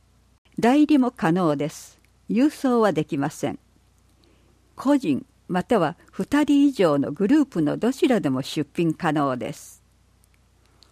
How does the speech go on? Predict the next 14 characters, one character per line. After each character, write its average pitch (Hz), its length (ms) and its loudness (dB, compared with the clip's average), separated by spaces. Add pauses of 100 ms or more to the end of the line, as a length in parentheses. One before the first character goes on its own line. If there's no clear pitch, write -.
(420)
申 247 180 4
し - 180 -10
込 - 120 0
み 240 140 4
方 156 260 2
法。 - 400 -8 (800)
出 - 300 -4 (120)
品 294 240 8
申 247 160 4
し - 140 -8
込 214 180 0
み 202 80 0
書 151 260 0
を 95 140 -6